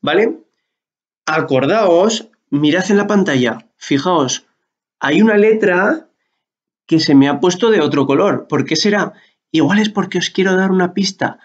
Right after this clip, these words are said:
Acordaos de que cada vez que empezamos una frase o escribimos un nombre propio,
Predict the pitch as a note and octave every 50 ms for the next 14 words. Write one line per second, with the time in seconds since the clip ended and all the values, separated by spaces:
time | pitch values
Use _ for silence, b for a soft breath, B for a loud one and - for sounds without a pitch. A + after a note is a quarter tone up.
0 | b b b b b - D#3+ C3+ D3 C#3+ C#3 D#3 F#3 G3+ G3+ G3+ F#3+ D#3+ D3 C#3
1 | C#3 C#3 C3 C3+ C#3+ B2+ B2+ D3 E3 F#3 - - - G#3+ G#3 G#3 F#3+ F#3 - G3+
2 | F3+ E3+ D3+ C#3+ - - _ E3+ F#3+ G3 G#3 G3 G3+ - F#3+ F3+ F3 E3 - -
3 | C3 - - b b b b b b b b _ _ C#3+ D3 D3 C#3+ - - -
4 | C#3 C#3 C#3 D3+ G3 G#3+ F#3+ - C3 A#2+ - - b b b b b b b _
5 | F3+ G3+ A3+ A3+ A3 G#3+ G3+ F#3+ F3 C#3 C3+ C3 B2 B2 - - F3+ G3+ G3 A#3
6 | A#3+ C4 D4+ D#4+